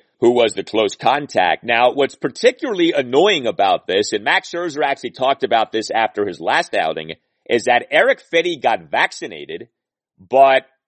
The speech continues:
has still been out here due to having tested positive for covid nineteen. So A, Fedde got vaccinated, but still contracted the virus. And we know that that can happen, but, you know, that's annoying. But B, Fedde got vaccinated.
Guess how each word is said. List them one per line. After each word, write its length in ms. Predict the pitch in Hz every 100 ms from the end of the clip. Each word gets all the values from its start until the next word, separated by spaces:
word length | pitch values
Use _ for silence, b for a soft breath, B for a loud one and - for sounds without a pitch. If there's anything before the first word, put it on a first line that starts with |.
| _
has 240 | 139 131 -
still 280 | 185 196
been 180 | 156 156
out 220 | 151 233
here 400 | 180 104 85 95 _ _
due 180 | 90 139
to 100 | 151
having 240 | 135 147 139
tested 400 | - 147 143 123
positive 460 | 139 151 139 139
for 100 | -
covid 320 | 135 156 143 139
nineteen. 540 | 147 143 185 190 82 _ _ _
So 300 | - 147 156
A, 240 | 180 220 277
Fedde 360 | - 190 185
got 220 | 156 151 120
vaccinated, 760 | 147 170 - 135 120 113 110 _ _
but 160 | 143
still 240 | - 220 247
contracted 600 | 202 - 139 113 - 90
the 60 |
virus. 400 | 78 78 78 110
And 100 | 160
we 80 | 147
know 140 | 175 196
that 120 | 151
that 180 | 135 -
can 80 |
happen, 400 | 92 92 87 123 107
but, 120 | 120
you 80 | 123
know, 100 | 113
that's 320 | 139 - - -
annoying. 460 | 101 85 76 107 - _ _ _ -
But 240 | 170 120
B, 480 | 254 294 165 123 _ _ _ _ -
Fedde 460 | 226 247 233 208 -
got 240 | 165 165
vaccinated. 720 | 123 196 208 156 107 101 110